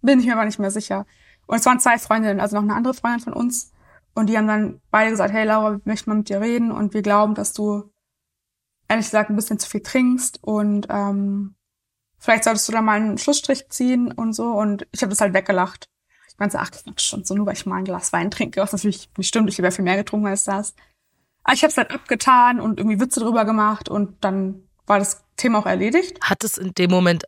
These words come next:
Speaker 2: was in dir ausgelöst, als sie das gesagt haben? Ist da irgendwas in dir passiert?
Speaker 1: Naja, ich wusste ja schon, dass sie irgendwie recht haben. Aber das wirklich einzugestehen, ist ein langer Prozess und ein schwieriger Prozess. Auch sehr schambehaftet,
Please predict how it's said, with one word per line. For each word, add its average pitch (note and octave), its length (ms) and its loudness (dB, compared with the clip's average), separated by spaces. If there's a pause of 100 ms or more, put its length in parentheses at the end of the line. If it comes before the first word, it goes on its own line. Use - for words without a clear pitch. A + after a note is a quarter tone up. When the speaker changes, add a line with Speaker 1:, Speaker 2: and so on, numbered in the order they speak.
Speaker 2:
was - 180 -4
in E3 80 -6
dir D#3+ 180 -2
ausgelöst, G3+ 460 0
als A3 120 -6
sie F#3+ 60 -6
das E3 160 -2
gesagt D#3 360 -2
haben? A#3+ 160 0
Ist - 120 -6
da - 60 -6
irgendwas D#3+ 280 0
in E3+ 120 -6
dir E3 120 -4
passiert? - 720 -6 (680)
Speaker 1:
Naja, G3+ 340 2
ich G#3 160 -2
wusste A3+ 260 0
ja G#3+ 60 4
schon, A#3 260 0
dass G#3 160 0
sie G#3 80 0
irgendwie G3+ 220 2
recht G3+ 340 0
haben. F#3+ 500 -2 (340)
Aber G3 280 0
das G#3 240 2
wirklich G#3+ 300 -4
einzugestehen, B3 840 0 (280)
ist - 260 -6 (100)
ein A3+ 120 2
langer A3+ 260 4
Prozess A#3 460 2
und - 60 -2
ein G3+ 60 0
schwieriger B3 360 2
Prozess. A3+ 560 -2 (680)
Auch G#3+ 180 4
sehr A#3+ 420 4
schambehaftet, B3+ 880 2